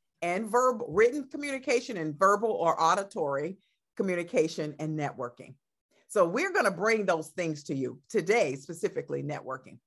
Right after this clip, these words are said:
Networking. What is this concept, Misty?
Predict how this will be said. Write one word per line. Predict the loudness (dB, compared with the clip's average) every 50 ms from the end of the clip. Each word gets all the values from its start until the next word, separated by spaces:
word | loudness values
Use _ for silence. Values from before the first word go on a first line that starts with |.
| _ _ _ _ _ _ _ _ _ _ _ _ -8
Networking. | -4 -2 0 0 0 -2 -4 -8 -8 -8 -10 -12 -10
What | -8 -8 -8
is | -10 -10 -12
this | -12 -12 -12 -12 -14 -18 -20 _ _
concept, | -20 -14 -12 -12 -12 -12 -10 -8 -8 -8 -8 -8
Misty? | -10 -12 -12 -14 -16 -16 -16 -16 -16